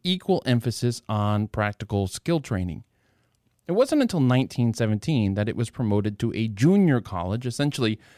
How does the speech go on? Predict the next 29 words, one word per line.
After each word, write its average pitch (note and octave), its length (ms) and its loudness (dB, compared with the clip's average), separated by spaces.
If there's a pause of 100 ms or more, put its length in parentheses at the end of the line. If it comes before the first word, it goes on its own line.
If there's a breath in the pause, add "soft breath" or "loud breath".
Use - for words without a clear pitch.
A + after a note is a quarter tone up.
(160 soft breath)
allowing A#2+ 580 2
students A#2 360 0
to - 80 -8
get A2 140 0
an G2+ 80 2
associate's C3 600 0
degree G2 320 -4
before A#2 300 -4
they G#2+ 100 2
transferred A2+ 560 -4
somewhere A2 320 -2
else C3+ 260 -2
to - 80 -10
complete G2 380 -4
their A2 80 0
bachelor's, C#3 580 -2
if - 120 -14
that's G2 240 -10
what - 120 -14
they F#2 80 -6
wanted F#2+ 380 -8
to G#2+ 80 -6
do. C3 300 4 (560 soft breath)
Now, C#3+ 80 -2
this D4 200 -2
was B3 120 2
a D#3+ 60 2
big B2 200 -2
deal, B2 480 2